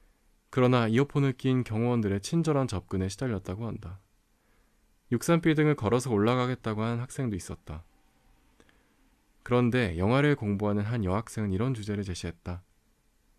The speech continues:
가리봉동의 다방에 가서 커피 마시며 책 보기. 그녀는 평생 한 번도 그 동네에 가본 적이 없었다. 아니, 근처에도 가본 일이 없었다. 평소에 스타벅스나 커피빈에서 책을 읽거나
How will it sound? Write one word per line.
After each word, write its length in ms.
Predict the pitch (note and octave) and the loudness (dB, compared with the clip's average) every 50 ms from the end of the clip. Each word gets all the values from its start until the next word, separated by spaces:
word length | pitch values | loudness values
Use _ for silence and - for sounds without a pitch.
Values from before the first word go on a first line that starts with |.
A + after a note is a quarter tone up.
| _ _ _ _ _ _ _ _ | _ _ _ _ _ _ _ _
가리봉동의 680 | - A#2 A#2 C#3 C#3 C#3 C3+ C3+ B2 B2 A#2+ A#2+ A#2+ A2+ | -2 2 2 2 4 2 2 2 0 0 0 0 -2 -2
다방에 400 | - F#2+ F#2+ G2+ G#2 A2 A2 G#2 | -2 -4 -2 0 2 2 2 0
가서 380 | F2 F2+ - - A2+ A#2 B2 - | -2 -4 -6 -6 -6 -6 -6 -6
커피 320 | - D#3 D3+ - - D3 | -8 -8 -8 -4 -2 -2
마시며 360 | B2 G2+ F2+ - - G#2 G#2+ | 0 0 -2 -2 -4 -6 -6
책 220 | G#2+ - D3+ - _ | -6 -8 -12 -12 _
보기. 320 | - A2+ G2 F#2 E2+ E2+ - _ _ _ _ _ _ _ _ _ _ _ _ _ _ _ _ _ _ _ _ _ _ _ _ _ _ _ _ _ | -10 -10 -10 -10 -12 -14 -16 _ _ _ _ _ _ _ _ _ _ _ _ _ _ _ _ _ _ _ _ _ _ _ _ _ _ _ _ _
그녀는 320 | - B2 A#2+ B2+ B2+ B2+ | 0 2 4 4 2 2
평생 360 | - - D#3 E3 E3+ - F3+ E3 | 0 0 0 0 2 2 2 2
한 200 | D3+ F3+ G3 F#3+ | 2 2 2 2
번도 380 | G3 F#3+ D#3+ A2+ A2 G#2+ F#2+ G2 | 2 2 4 4 2 2 0 -2
그 160 | - A2+ G#2+ | -6 -8 -6
동네에 320 | - G#2+ A2 A2+ A#2 A#2 | -2 0 0 2 2 0
가본 320 | A2 - G2+ G2 A2+ A#2 G#2+ | 0 -2 -4 -4 -2 -2 -2
적이 160 | G#2 G2+ A#2 | -2 -4 -4
없었다. 500 | G2+ - - F2 E2 - - D#2+ D#2 - _ _ _ _ _ _ _ _ _ _ _ _ _ _ _ _ - - - | -6 -6 -8 -12 -12 -12 -12 -12 -12 -14 _ _ _ _ _ _ _ _ _ _ _ _ _ _ _ _ -20 -12 -4
아니, 220 | - A#2 B2+ B2 | 0 2 2 2
근처에도 480 | - - C3 C#3 C#3 - E3+ E3+ E3 D#3+ | 2 2 0 0 2 0 0 0 0 -2
가본 320 | - A2 G2+ A2 A#2 A#2 | -2 -4 -2 -2 0 0
일이 100 | A#2 B2 | 0 0
없었다. 540 | B2 F#2+ - - F#2 E2+ - - F2 F2+ F#2 - _ _ _ _ _ _ _ _ _ _ _ _ _ _ _ _ _ _ _ _ _ _ | -2 -4 -6 -8 -10 -12 -10 -10 -10 -10 -10 -12 _ _ _ _ _ _ _ _ _ _ _ _ _ _ _ _ _ _ _ _ _ _
평소에 340 | - - D#3 D3+ C#3 D#3 D3 | -4 0 0 2 2 0 -2
스타벅스나 760 | C#3+ - - F3+ F3 E3 D#3+ E3 - - C#3 C3 B2+ B2+ B2 | -2 -2 -4 -2 -2 -2 -4 -6 -6 -4 -2 0 0 0 -2
커피빈에서 640 | B2 - D#3+ D3+ - F3 D#3+ D3 C#3+ C3+ B2 A2+ A#2+ | -2 -4 -8 -4 -2 -2 0 2 0 0 0 -2 -4
책을 300 | A#2+ - - E3+ D#3+ C3+ | -8 -6 -4 -2 0 0
읽거나 600 | F#2+ F#2 F#2 - - A2+ G#2 F#2+ F#2 F#2+ F#2 F2+ | 0 0 -2 -4 -4 -4 -2 -2 -2 -4 -6 -8